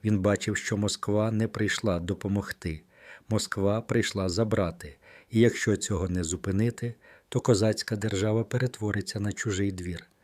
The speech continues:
де все вирішують не в Чигирині, а далеко, там, де тобі не раді.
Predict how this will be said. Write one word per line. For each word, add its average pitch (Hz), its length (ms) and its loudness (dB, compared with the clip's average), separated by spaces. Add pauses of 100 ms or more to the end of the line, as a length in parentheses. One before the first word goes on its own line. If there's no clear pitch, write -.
(280)
де 107 80 0
все 98 260 0
вирішують 104 600 0
не 113 80 4
в - 80 -4
Чигирині, 113 680 0 (280)
а 98 120 -4
далеко, 98 580 0 (300)
там, 101 240 2
де 107 120 2
тобі 98 280 -4
не 98 140 0
раді. 85 380 -6